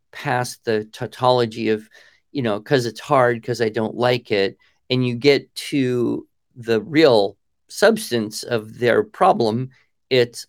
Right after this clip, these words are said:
"I don't know what to say. I don't know what to write. I can't think of anything." So, you know, I have come up against this problem. Uh, what, what, how do you help a person who says, "I can't think of anything,"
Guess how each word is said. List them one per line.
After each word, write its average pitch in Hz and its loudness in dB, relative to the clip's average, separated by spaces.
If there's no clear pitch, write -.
"I 143 2
don't 135 0
know 151 -4
what 110 -2
to - -8
say. - -8
I 117 -6
don't 123 -4
know 127 -4
what 120 -2
to 117 -2
write. 98 0
I 110 2
can't 113 -4
think 110 -2
of 113 -6
anything." 160 -2
So, 156 4
you 160 0
know, 123 0
I 135 4
have 135 2
come 170 4
up 135 2
against 151 0
this 123 -2
problem. 113 -2
Uh, 120 0
what, 135 0
what, 151 2
how 185 4
do 175 -2
you 156 2
help 147 2
a 135 -4
person 135 -4
who 135 -4
says, 127 -2
"I 113 -2
can't 110 -6
think 180 -2
of 120 0
anything," 110 -4